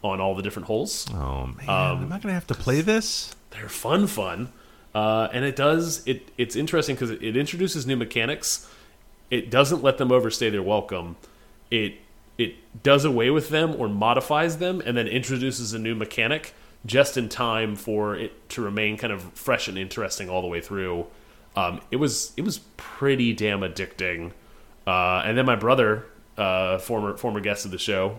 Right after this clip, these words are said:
Speaker 1: Gabriel Tabib, uh, sitting next to me on the road trip, uh, would occasionally look over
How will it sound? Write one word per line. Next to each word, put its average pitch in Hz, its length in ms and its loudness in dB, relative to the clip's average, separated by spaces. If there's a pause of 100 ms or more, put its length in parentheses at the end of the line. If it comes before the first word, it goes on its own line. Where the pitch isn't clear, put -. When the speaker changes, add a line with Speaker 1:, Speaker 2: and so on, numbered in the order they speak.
Speaker 1:
Gabriel 92 320 -4
Tabib, 92 320 -6 (560)
uh, 95 280 2
sitting 110 360 0
next 123 220 2
to 107 100 -8
me 95 400 -6
on 98 140 -6
the 90 60 -8
road 80 200 -6
trip, - 300 -6 (580)
uh, 90 220 0
would 92 80 -2
occasionally 131 420 4
look 120 160 2
over 101 480 0